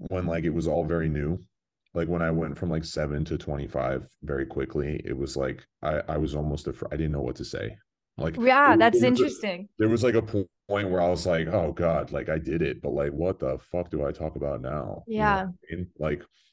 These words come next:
Speaker 1: and I felt like, you know what the hardest thing for me with, with Twitter is that you have to be an expert at repeating yourself, right? Because
Speaker 2: Mm.
Speaker 1: people come in and they don't, they're not caught up on all the shit that you talked about.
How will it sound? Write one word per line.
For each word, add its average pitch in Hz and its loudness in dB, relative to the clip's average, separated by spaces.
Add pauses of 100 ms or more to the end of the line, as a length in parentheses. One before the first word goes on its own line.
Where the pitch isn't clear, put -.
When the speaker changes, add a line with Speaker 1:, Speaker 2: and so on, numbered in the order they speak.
(180)
Speaker 1:
and 85 0
I 90 0
felt 98 4
like, 85 0
you 104 -2
know 120 4
what 147 2
the 110 2
hardest 107 4
thing 95 0
for 82 -4
me 85 -2
with, 82 -2
with 76 -4
Twitter 82 0
is 73 -4
that 71 -2 (1300)
you 101 -2
have 120 2
to 151 2
be 104 0
an 87 -6
expert 80 -4
at 71 -6
repeating 73 -6
yourself, - -6 (220)
right? 85 -2
Because 247 2
Speaker 2:
Mm. 196 -6 (160)
Speaker 1:
people 123 2
come 113 0
in 104 0
and 98 -4
they 98 2
don't, 117 0
they're 107 0
not 120 -2
caught 104 4
up 107 4
on 78 0
all 85 0
the 82 -2
shit 90 -4
that 73 -2
you 80 -2
talked 80 -6
about. 113 -2